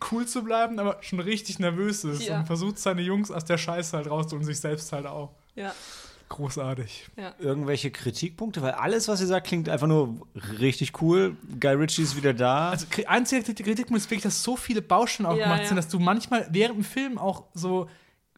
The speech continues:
Speaker 1: de-, denkst, „Ah, jetzt ist die Story und die habe ich schon ganz vergessen gehabt“, so.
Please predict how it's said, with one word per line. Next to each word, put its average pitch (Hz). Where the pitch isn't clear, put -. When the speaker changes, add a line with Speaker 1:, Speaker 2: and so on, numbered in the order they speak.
Speaker 1:
de-, 185
denkst, 202
„Ah, 185
jetzt 202
ist -
die 233
Story 180
und 165
die 165
habe 170
ich 165
schon 180
ganz 180
vergessen 180
gehabt“, 127
so. 156